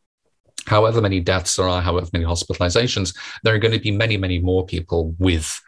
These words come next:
you know, long-term, um, health conditions as a result of this.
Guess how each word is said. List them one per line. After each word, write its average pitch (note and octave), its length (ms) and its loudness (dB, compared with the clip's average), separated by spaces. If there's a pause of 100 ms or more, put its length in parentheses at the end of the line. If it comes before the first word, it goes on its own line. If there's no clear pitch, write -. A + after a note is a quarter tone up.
(400)
you - 80 -4
know, E2+ 140 4
long-term, E2+ 960 2 (680)
um, D#2+ 160 2
health E2 260 0
conditions F2+ 460 0
as E2+ 100 0
a E2+ 60 0
result E2+ 340 0
of - 100 -6
this. - 360 -4